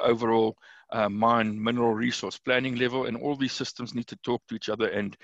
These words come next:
feed into each other for, for, for the mine to have an effective way of operating and understanding what's going on in the operation. So they need to consider interoperability as well. That is absolutely key to, to, to, to deciding on which way they want to go.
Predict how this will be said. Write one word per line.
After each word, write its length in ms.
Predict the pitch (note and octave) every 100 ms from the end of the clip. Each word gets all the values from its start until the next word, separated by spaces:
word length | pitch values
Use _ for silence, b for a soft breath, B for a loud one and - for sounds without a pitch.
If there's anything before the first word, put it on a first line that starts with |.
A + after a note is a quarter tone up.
| B B B
feed 260 | - D3+ C3
into 260 | B2 -
each 160 | A#2+ -
other 200 | G#2+ A2+
for, 320 | - A#2 G#2+
for, 180 | - A2
for 280 | - A2+ A2
the 100 | A2
mine 280 | G2+ A2 A#2
to 140 | A2+
have 120 | A2
an 80 | G#2+
effective 600 | G#2 - A#2+ - A2 - B B B B -
way 160 | A#2
of 160 | A2+ -
operating 560 | - - B2 A2 - A#2
and 100 | A2+
understanding 580 | A2 G#2 - A#2 G#2+ G#2+
what's 200 | G2+ -
going 240 | G#2+ G#2+
on 80 | G#2
in 100 | G2
the 100 | G2
operation. 540 | F#2+ - G#2+ G2 -
So 180 | G2+ -
they 140 | A2 G#2+
need 220 | A2 A#2+
to 100 | -
consider 420 | B2+ A2 C3+ B2+
interoperability 960 | A#2 A2+ A#2 G#2 - G2+ G2+ G2+ - G2+
as 140 | G#2
well. 180 | G#2 E2+ b b b
That 100 | A2
is 160 | A2+ G#2+
absolutely 580 | A2+ - - A#2 - A2
key 180 | - A2 -
to, 260 | A#2 G2+ F#2+
to, 180 | - G#2+ -
to, 240 | A2+ G2+ - B B B _
to 180 | - G#2
deciding 520 | A2+ G#2 A#2 A2 G#2
on 140 | G2+
which 220 | G2+ G2+ -
way 100 | G#2+
they 80 |
want 220 | G2 G2+ G#2
to 80 |
go. 160 | - F2